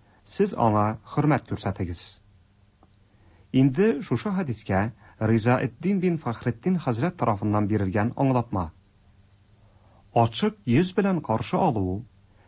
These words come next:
тәклифсез сөхбәт итү, ягъни әңгәмә алып бару, Казнада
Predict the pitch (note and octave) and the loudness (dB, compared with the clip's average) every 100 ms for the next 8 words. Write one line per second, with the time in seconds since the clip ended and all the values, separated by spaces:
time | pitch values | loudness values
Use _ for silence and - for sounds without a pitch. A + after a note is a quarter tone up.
0 | - - A#2+ A#2+ B2 B2 - G3 - - | -12 0 0 2 -2 0 0 -2 -4 -6
1 | A#2+ - F#3+ F3 B2 G2 F#2+ - _ _ | -4 0 0 0 -2 -2 -2 -6 _ _
2 | _ G#2+ B2 D3+ F3+ F#3+ - B2 A2+ A2 | _ 2 4 6 4 2 0 0 2 4
3 | B2+ F3+ D3+ - A2 G2 F#2 F#2+ - _ | 2 2 -4 -4 0 0 -2 -4 -12 _
4 | _ _ - - - A#2 A#2 B2+ F#3+ | _ _ -20 -4 0 2 4 2 2